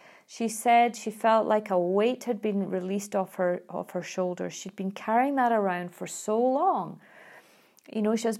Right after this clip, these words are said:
she loved being a parent. It's the best thing she's ever done, but it was hard. She also had three children under four. So if you, if you feel like this,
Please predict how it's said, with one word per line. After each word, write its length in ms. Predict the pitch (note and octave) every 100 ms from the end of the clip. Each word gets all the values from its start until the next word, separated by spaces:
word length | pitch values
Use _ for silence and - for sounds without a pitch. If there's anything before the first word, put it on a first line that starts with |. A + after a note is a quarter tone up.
| G#3+
she 200 | - A3+
loved 400 | A#3 C#4+ F4+ -
being 220 | B3+ A3
a 40 |
parent. 480 | G3+ - F3+ D#3+ -
It's 280 | - - -
the 80 | F#3+
best 360 | G3+ G#3+ A#3
thing 140 | - B3
she's 220 | A#3+ A3+
ever 200 | A3+ A3+
done, 420 | G3+ B3 D#4+ C4+
but 180 | F#3+ G3
it 220 | - F#3+ -
was 140 | F#3+
hard. 340 | - D4 C#4
She 180 | - -
also 340 | - E3 E3+ F#3+
had 220 | F#3+ F#3
three 360 | - G3 G#3
children 420 | G#3+ - G3+ F#3+ F#3+
under 240 | F#3 G3
four. 540 | G3+ - D4+ A3 - - - - - - -
So 200 | - B3
if 160 | B3+ B3+
you, 160 | C4+ - -
if 200 | A3+ A3+
you 120 | A#3 A#3+
feel 340 | - B3+ D#4
like 300 | E4+ E4 -
this, 380 | E3 F#3 G#3